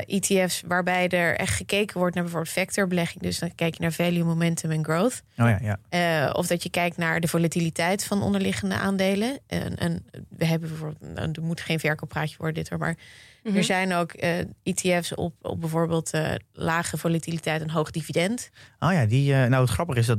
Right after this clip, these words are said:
Speaker 2: wij hebben namelijk een aflevering gemaakt over fact-, over factorbeleggen.
Speaker 1: Mhm.
Speaker 2: En, eh, Mees, nou wel bekend, eh, eh, van, ook van de podcast, die heeft dus ook die, eh, specifieke E T F die jij benoemt.
Speaker 1: Ja.
Speaker 2: Eh,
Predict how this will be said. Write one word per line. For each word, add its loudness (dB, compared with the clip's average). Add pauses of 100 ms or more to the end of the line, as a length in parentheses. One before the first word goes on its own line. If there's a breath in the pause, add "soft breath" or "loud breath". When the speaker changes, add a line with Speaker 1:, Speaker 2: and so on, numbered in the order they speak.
Speaker 2:
wij 2
hebben 4
namelijk 4
een 4
aflevering 6
gemaakt 6
over 4
fact-, -4 (160)
over 0
factorbeleggen. 2 (140 loud breath)
Speaker 1:
Mhm. 0
Speaker 2:
En, 4
eh, 6
Mees, 6
nou 4
wel 6
bekend, 2
eh, 0
eh, -2 (840)
van, 0
ook 6
van 4
de 8
podcast, 2
die 6
heeft 4
dus 2
ook 2
die, 6
eh, 6 (240 soft breath)
specifieke 0
E 2
T 4
F -2
die 2
jij 6
benoemt. 4 (120)
Speaker 1:
Ja. 2
Speaker 2:
Eh, 0